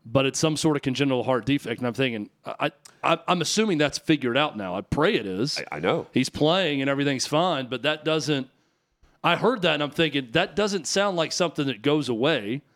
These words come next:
Speaker 2: Right,
Speaker 1: I'm
Speaker 2: it's
Speaker 1: sure
Speaker 2: a,
Speaker 1: you
Speaker 2: it's
Speaker 1: can
Speaker 2: a
Speaker 1: get it fixed in some way, but, um, that, that's something to watch. But, a-, again,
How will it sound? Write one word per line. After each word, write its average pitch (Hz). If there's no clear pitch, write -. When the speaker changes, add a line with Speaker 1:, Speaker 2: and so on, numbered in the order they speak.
Speaker 2:
Right, 120
Speaker 1:
I'm 156
Speaker 2:
it's 143
Speaker 1:
sure -
Speaker 2:
a, 185
Speaker 1:
you 170
Speaker 2:
it's 156
Speaker 1:
can -
Speaker 2:
a -
Speaker 1:
get 151
it 131
fixed -
in 131
some 202
way, 127
but, 120
um, 117
that, 165
that's 208
something 170
to 143
watch. 135
But, 156
a-, 175
again, 151